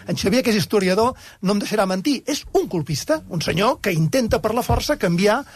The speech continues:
un règim democràtic, i això és el que aquest senyor és. Aquesta investigació està en perill, perquè si realment tenen majoria a la Càmera de Representants, poden parar-la.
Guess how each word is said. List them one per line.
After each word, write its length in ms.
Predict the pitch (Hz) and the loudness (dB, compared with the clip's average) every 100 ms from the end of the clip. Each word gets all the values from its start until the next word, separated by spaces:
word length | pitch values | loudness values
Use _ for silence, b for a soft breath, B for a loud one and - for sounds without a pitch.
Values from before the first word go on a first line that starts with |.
| B B | B B
un 160 | 214 | 2
règim 320 | 202 170 180 196 | 2 2 0 0
democràtic, 560 | 156 143 120 127 262 | 0 -2 -4 -6 -8
i 100 | 175 | -4
això 200 | 131 - 185 | -2 2 2
és 60 | |
el 80 | 208 | 2
que 100 | 170 | 0
aquest 160 | 165 - | -2 0
senyor 240 | 156 135 | 0 0
és. 140 | 131 - B B B B B B | -2 -8 B B B B B B
Aquesta 300 | 214 285 330 | 0 2 2
investigació 560 | 320 226 220 165 151 214 | 0 0 0 0 0 -2
està 220 | 247 226 | 0 -2
en 80 | 214 | 0
perill, 300 | 185 190 147 107 - _ B B B B | -2 0 0 -2 -10 _ B B B B
perquè 280 | 170 156 175 | -2 2 0
si 160 | - 170 | 2 2
realment 380 | 160 170 196 294 | 4 4 2 0
tenen 180 | 277 254 | 0 0
majoria 440 | 214 165 165 196 190 | 0 0 0 2 2
a 40 | |
la 80 | 156 | 2
Càmera 260 | 180 180 165 | 0 0 0
de 60 | 165 | 0
Representants, 600 | 151 151 143 135 220 - | 0 2 2 2 0 0
poden 380 | - 240 208 151 | 2 2 4 0
parar-la. 400 | 151 135 - 135 | 0 -4 -6 -12